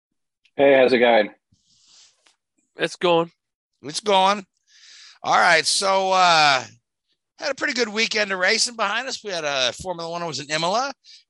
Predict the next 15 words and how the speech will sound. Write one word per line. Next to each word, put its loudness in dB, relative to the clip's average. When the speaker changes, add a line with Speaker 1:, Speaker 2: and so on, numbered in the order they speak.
Speaker 3:
and, -6
uh, 0
nascar, 0
uh, -2
their -4
divisions -6
were -6
down -2
in -8
Talladega, -4
which -8
is -6
always -2
a, -2
uh, -2